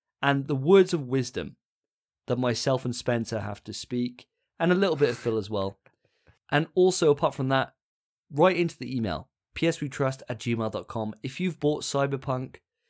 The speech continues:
if you've got any views opposing ours or anything you want to add to the conversation, I will gladly read it out, especially if it doesn't agree with us, because it gives us extra talking points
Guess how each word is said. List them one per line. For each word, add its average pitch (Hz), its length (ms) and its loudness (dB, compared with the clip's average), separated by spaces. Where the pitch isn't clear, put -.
if 123 80 -12
you've 147 160 -2
got 165 160 2
any 151 180 0
views 110 540 -4
opposing 131 500 -4
ours 120 460 -4
or 113 340 -4
anything 190 420 -2
you 143 100 -2
want 131 200 -2
to - 180 -6
add 123 160 -4
to - 80 -16
the 131 100 -6
conversation, 127 720 -4
I - 60 -2
will 123 160 2
gladly 139 640 0
read 117 260 -2
it 113 80 0
out, 117 260 -2
especially - 460 -2
if 123 100 -2
it 117 60 -8
doesn't 120 220 -4
agree 131 260 -4
with 147 160 -4
us, 151 180 -2
because 107 280 -8
it 104 80 -8
gives 101 180 -6
us 98 220 -10
extra 123 260 -8
talking 131 460 -4
points 139 420 -6